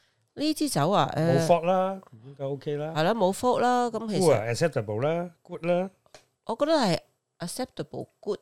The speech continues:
Speaker 1: 兩個咁樣，即係之間啦。咁係，again，我覺得係睇場合啦。咁譬如好似頭先你話一個 outdoor lunch 嘅，有啲 meat 嘅，有啲 barbecue 嘅，咁如果只係 not bad，
Speaker 2: 嗯。
Speaker 1: right？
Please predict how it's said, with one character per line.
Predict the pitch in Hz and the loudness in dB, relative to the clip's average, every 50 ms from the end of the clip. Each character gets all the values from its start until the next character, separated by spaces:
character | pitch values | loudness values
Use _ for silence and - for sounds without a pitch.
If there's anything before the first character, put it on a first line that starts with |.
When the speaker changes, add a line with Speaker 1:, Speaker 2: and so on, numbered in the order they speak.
| _ _ _ 113 | _ _ _ -10
Speaker 1:
兩 | 127 131 131 131 | -8 -8 -8 -8
個 | 131 - 139 | -8 -8 -10
咁 | 131 - 131 131 | -8 -8 -10 -10
樣， | 139 151 151 147 151 | -8 -10 -10 -10 -12
即 | - - 170 | -12 -14 -16
係 | |
之 | - - 180 | -14 -16 -16
間 | 170 - 160 156 151 151 147 | -12 -8 -8 -6 -6 -4 -4
啦。 | 147 139 135 131 143 - - | -4 -4 -4 -4 -6 -6 -8
咁 | 143 123 165 220 226 | -8 -8 -6 -6 -4
係， | 202 160 139 - _ _ _ _ _ _ - - _ _ _ - | -2 -2 -2 -4 _ _ _ _ _ _ -20 -20 _ _ _ -8
again， | - 151 - 190 196 208 214 - - | -8 -4 -2 0 0 0 -2 -4 -8
我 | - - | -8 -8
覺 | - 151 | -6 -4
得 | 165 180 160 | -6 -6 -6
係 | - 170 | -6 -8
睇 | - | -10
場 | - - 135 127 | -8 -8 -10 -10
合 | 131 135 - - | -8 -12 -12 -10
啦。 | - - - _ | -10 -12 -12 _
咁 | - - 185 | -12 -12 -8
譬 | 185 175 131 | -6 -6 -6
如 | 135 | -6
好 | 147 | -6
似 | 160 - 160 151 - - - _ _ _ | -8 -8 -10 -10 -10 -14 -20 _ _ _
頭 | - - | -14 -10
先 | 127 - 185 | -8 -4 -2
你 | 185 175 | 0 0
話 | 151 135 123 131 160 | 0 0 0 -2 -2
一 | |
個 | 175 - 151 139 135 135 131 - - - - - - - _ _ - - | -2 -2 -2 0 0 -2 -4 -6 -18 -20 -20 -20 -20 -20 _ _ -6 -4
outdoor | 185 185 - - 190 185 185 | -4 -2 -2 -2 -2 -2 -2
lunch | 180 180 175 175 175 - - - | -2 -2 -4 -6 -8 -10 -12 -8
嘅， | - 143 139 135 131 | -4 -2 -2 0 0
有 | 131 127 131 | -2 -2 -2
啲 | - 165 165 | -2 -4 -4
meat | 165 165 165 170 165 - - - - - | -2 -2 -4 -4 -6 -6 -10 -16 -14 -10
嘅， | - 131 127 127 | -8 -6 -6 -6
有 | 127 131 131 | -6 -6 -8
啲 | 147 - | -8 -8
barbecue | - 160 151 160 - 147 139 - - - - - - | -8 -6 -6 -4 -6 -6 -8 -10 -12 -12 -12 -12 -10
嘅， | - - - - | -12 -12 -12 -12
咁 | - 220 | -12 -12
如 | 226 208 | -8 -8
果 | 214 208 | -8 -6
只 | - 220 | -6 -6
係 | 202 147 | -6 -6
not | 131 147 190 208 - | -8 -8 -10 -8 -6
bad， | 247 220 175 - _ _ 113 | -6 -6 -6 -8 _ _ -20
Speaker 2:
嗯。 | 107 | -12
Speaker 1:
right？ | 104 143 170 196 | -8 -6 -6 -6